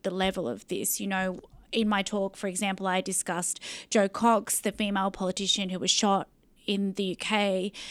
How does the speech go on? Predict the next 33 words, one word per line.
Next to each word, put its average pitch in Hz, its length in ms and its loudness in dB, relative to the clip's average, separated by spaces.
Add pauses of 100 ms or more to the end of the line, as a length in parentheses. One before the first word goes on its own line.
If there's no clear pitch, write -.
(260)
and 214 120 6
I 214 80 6
brought 226 360 2
forward 214 280 2
another, 202 380 2 (640)
uh, 226 180 4 (260)
other 220 300 6
examples, 196 420 0
Australian 185 500 0
examples. - 560 -4
So 190 160 0
Rachel 190 260 -4
Power, 185 420 2
who 180 140 -2
recently 180 480 -2
quit - 360 -6
in 180 160 -6
Tasmania, 185 580 0
a 185 80 2
local 180 300 -2
politician, 180 720 -2 (260)
because 180 260 -4
of 185 80 -2
extreme 180 360 -2
trolling. 165 440 -4 (560)
So 226 240 4 (260)
this 262 240 4
was 339 120 2
all 311 160 6
woven 214 400 6
into 202 240 -2
my 196 140 2
talk. - 520 -2